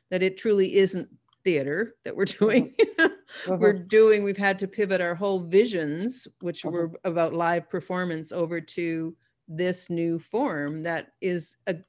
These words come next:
Speaker 1: is exciting, but it's not live performance. And when I, uh, deal with some of the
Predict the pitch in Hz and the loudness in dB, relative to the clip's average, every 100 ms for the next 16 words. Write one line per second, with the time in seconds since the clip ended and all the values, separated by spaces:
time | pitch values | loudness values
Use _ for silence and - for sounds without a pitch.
0 | _ - 190 190 - - 233 262 151 165 | _ 0 0 0 -4 -2 -2 0 -4 -6
1 | 185 185 170 165 185 180 175 170 _ _ | -6 -4 -4 -6 -6 -2 -2 -4 _ _
2 | 160 151 156 156 - 151 170 165 156 135 | -4 -2 -2 -4 -10 -12 -8 -6 -6 -10
3 | 147 156 151 160 156 160 175 _ - _ | -10 -8 -6 -6 -6 -6 -10 _ -20 _
4 | _ _ 175 160 156 156 170 202 190 175 | _ _ -6 -4 -4 -6 -2 0 0 -2
5 | 165 - 170 160 160 | -8 -10 -10 -8 -8